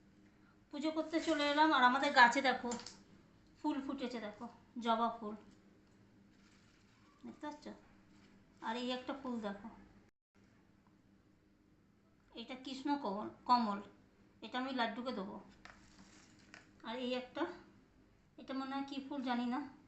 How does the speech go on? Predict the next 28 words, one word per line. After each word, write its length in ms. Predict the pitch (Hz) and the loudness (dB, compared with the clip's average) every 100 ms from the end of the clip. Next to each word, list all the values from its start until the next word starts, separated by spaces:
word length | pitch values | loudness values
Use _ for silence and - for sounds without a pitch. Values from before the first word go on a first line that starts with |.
| - - - - | -20 -20 -20 -8
তোমরা 240 | 247 254 | -6 -4
যদি 160 | 262 262 | -4 -6
কেউ 160 | 269 | -4
জানো 340 | 240 233 233 262 | 0 2 2 2
আমাকে 240 | 247 240 | 0 -2
একটু 160 | 247 285 | -8 0
কমেন্ট 360 | - 233 247 | 2 2 0
করে 160 | 269 254 | 0 -2
জানিও 320 | 233 220 240 | 0 0 0
তো, 200 | 240 359 370 - - - 262 | 0 -2 -2 -14 -20 -18 -12
এটা 180 | 269 | -8
কী 360 | 254 - 269 - | -6 -4 -6 -4
ফুল, 260 | 269 311 339 - - - - - - - | 0 0 0 -8 -20 -20 -20 -20 -20 -10
আমাকে 240 | 233 247 | -6 -6
একটু 160 | 254 285 | -8 -4
কমেন্ট 340 | 254 240 247 | -2 0 -2
করে 160 | 269 247 | -2 -2
জানিও। 360 | 220 208 208 | -4 -4 -6
গাছালা 420 | 208 240 - 269 285 | 4 4 4 -2 -2
তো 120 | 285 | -2
দিয়ে 200 | 247 262 | -2 -2
চলে 280 | 269 254 254 | 0 2 0
গেছে, 220 | 262 277 | 0 -2
বলছে 220 | 233 269 | -2 -6
শিবের 300 | - 247 262 | -6 -2 2
মাথায় 320 | 254 247 294 | 2 2 0
দিতে 240 | 240 226 214 | -2 -2 -2
হয়। 220 | 202 | -2